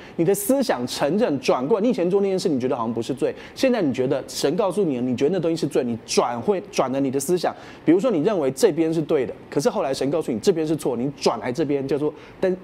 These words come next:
转来这边就叫做悔改，思想上的悔改。你原本想这个是对的，其实现在转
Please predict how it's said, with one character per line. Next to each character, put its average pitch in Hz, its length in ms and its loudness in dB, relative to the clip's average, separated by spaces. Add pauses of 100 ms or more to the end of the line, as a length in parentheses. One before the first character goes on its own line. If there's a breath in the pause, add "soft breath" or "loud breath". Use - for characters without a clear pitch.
转 123 300 0
来 131 160 0
这 180 100 2
边 156 160 0
就 175 100 2
叫 170 120 0
做 156 120 0
悔 110 260 -2
改， 113 260 -4
思 220 340 0
想 110 220 -2
上 139 200 -2
的 110 80 -4
悔 101 200 -4
改。 - 120 -6 (280 loud breath)
你 156 80 2
原 180 120 4
本 214 140 2
想 113 180 -2
这 151 80 -2
个 143 80 2
是 139 120 -2
对 131 200 0
的， 92 80 -6
其 - 160 0
实 156 160 0
现 165 140 0
在 151 80 -2
转 127 180 -6